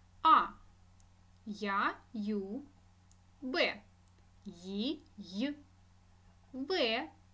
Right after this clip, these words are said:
Ї, щ. В зошиті поставте цифру три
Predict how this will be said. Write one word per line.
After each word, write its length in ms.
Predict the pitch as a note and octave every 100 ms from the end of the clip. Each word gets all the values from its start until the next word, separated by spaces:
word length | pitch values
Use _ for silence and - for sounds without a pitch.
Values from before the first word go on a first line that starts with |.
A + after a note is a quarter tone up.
| -
Ї, 580 | F#3 F3 G3 A3 D#4 - -
щ. 460 | - - - C4 - - - - - - - - - - - - - - - - - - - - - - - - - - - - - - - - - - - - -
В 40 | D4
зошиті 540 | A#3 F#3+ G3+ C#4 F4
поставте 580 | - B4+ - A3+ G#3 G#3+
цифру 500 | G#3+ G#3 G#3 - G3+
три 520 | - A3 G#3 G3+ E4